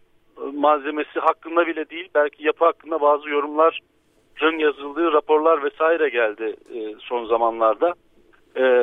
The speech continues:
yani, e, bu tabii, e, doğru değil, düzelecektir. Yani bir iki ay içerisinde toparlanır ama şu aşamada, e, özellikle, e,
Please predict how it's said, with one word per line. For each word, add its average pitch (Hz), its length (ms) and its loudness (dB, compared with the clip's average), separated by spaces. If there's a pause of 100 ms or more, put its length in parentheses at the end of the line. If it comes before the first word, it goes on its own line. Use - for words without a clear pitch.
(720)
yani, 147 300 2
e, 143 300 -6 (880)
bu 170 140 0
tabii, 170 520 0
e, 151 220 -6 (120)
doğru 165 300 0
değil, 185 180 -6
düzelecektir. 185 640 -2
Yani 151 220 2
bir 160 80 -12
iki 185 200 0
ay 175 60 4
içerisinde 175 440 -4
toparlanır 175 500 0
ama 185 240 0 (480)
şu 185 160 2
aşamada, 170 580 2 (460)
e, 139 40 -4 (640)
özellikle, 160 480 2
e, 165 300 -2